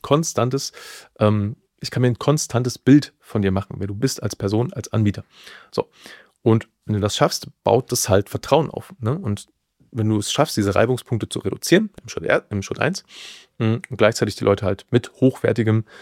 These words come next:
Content und Mehrwert zu versorgen, dann erhöhst du halt auch die, äh, Quote der Leute, mh, die im Endeffekt bei dir potenziell Kunden werden. Und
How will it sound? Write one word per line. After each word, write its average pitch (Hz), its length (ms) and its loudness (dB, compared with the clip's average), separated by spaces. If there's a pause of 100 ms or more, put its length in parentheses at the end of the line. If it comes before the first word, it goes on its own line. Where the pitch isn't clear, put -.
(260)
Content 147 420 2
und - 200 -6
Mehrwert 104 320 2
zu - 140 -6
versorgen, 127 420 2 (840)
dann 101 180 2
erhöhst 101 260 -2
du - 40 -2
halt 98 120 0
auch - 180 2
die, 123 320 2 (640)
äh, 104 200 0
Quote 143 460 2
der 104 120 2
Leute, 98 400 2 (360)
mh, 117 320 0 (340)
die 107 180 2
im 123 80 4
Endeffekt 104 340 -2
bei 98 100 -2
dir 107 280 0 (140)
potenziell 101 380 -4
Kunden 151 440 2 (120)
werden. - 200 0 (880)
Und 113 480 4